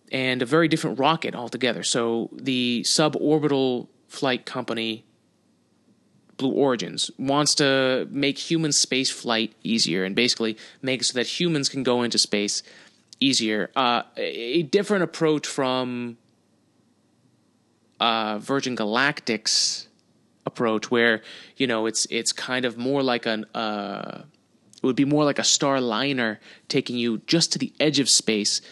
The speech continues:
and then floating down. That's Virgin Galactic's, where the suborbital stuff, you could actually be doing, um, bringing humans into suborbital space. But the difference between New Shepard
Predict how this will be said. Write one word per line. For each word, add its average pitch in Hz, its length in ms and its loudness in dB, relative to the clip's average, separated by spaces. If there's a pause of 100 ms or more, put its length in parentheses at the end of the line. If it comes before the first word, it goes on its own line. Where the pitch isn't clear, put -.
(180)
and 117 100 -4
then 110 100 -2
floating 110 440 0
down. 117 260 2
That's 113 140 0
Virgin 120 320 -2
Galactic's, 113 540 0 (280)
where 120 300 2
the 120 80 -6
suborbital 143 640 2
stuff, 120 360 0 (300)
you 180 100 0
could 175 140 2
actually 160 340 2
be 139 140 -2
doing, 127 460 0 (360)
um, 110 720 -2 (300)
bringing 143 400 0
humans 131 400 0 (100)
into 151 400 2
suborbital 123 760 0
space. - 580 0 (840)
But 131 240 2 (300)
the 135 80 -2
difference 156 380 0
between 117 800 -6 (680)
New 127 540 2
Shepard 131 520 0